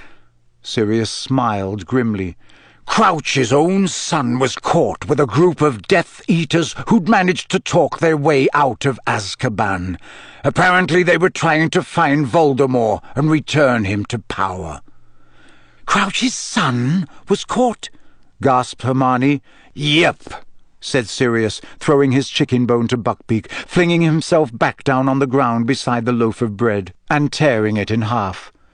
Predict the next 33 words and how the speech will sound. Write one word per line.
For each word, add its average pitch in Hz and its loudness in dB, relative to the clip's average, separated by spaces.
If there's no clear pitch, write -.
"Nasty 175 2
little 175 0
shock - -2
for - 0
old 113 0
Barty, 101 0
I'd 95 0
imagine. 90 -4
Should 156 2
have 170 4
spent 165 -2
a 156 4
bit 143 -2
more 180 2
time 151 0
at 151 0
home 131 2
with 127 2
his 127 0
family, 110 -2
shouldn't 117 0
he? 104 0
Ought 175 4
to 165 4
have 165 2
left 165 2
the 180 4
office 139 0
early 135 4
once 113 0
in 123 0
a 123 2
while, 101 0